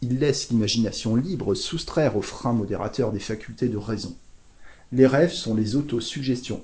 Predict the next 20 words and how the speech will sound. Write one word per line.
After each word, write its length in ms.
hallucinatoires 800
du 80
sommeil 340
naturel. 680
Dans 160
ce 160
sommeil, 420
comme 200
nous 80
le 80
verrons, 320
on 100
peut 160
se 140
mettre 300
en 60
rapport 360
avec 280
le 100
sujet 480